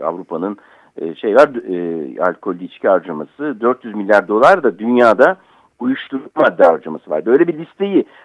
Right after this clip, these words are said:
arka arkaya getirdiğimizde bunların çok cüzi bir bölümü dünyada açlık ve yoksulluk sorunlarını çözüyoruz. A B D'deki,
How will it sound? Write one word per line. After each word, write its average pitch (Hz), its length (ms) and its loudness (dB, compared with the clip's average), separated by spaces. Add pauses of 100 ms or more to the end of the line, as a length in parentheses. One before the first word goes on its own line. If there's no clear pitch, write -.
(120)
arka 202 360 2
arkaya 208 260 2
getirdiğimizde 107 840 -6
bunların 135 440 2
çok 147 360 -8
cüzi 104 400 -10
bir 302 120 0
bölümü 135 440 2 (420)
dünyada 110 420 2
açlık - 480 -4
ve 101 60 -2
yoksulluk 98 500 -8 (260)
sorunlarını 87 560 -6
çözüyoruz. 78 600 -12 (1000)
A 135 200 6
B 160 140 4
D'deki, 170 520 -2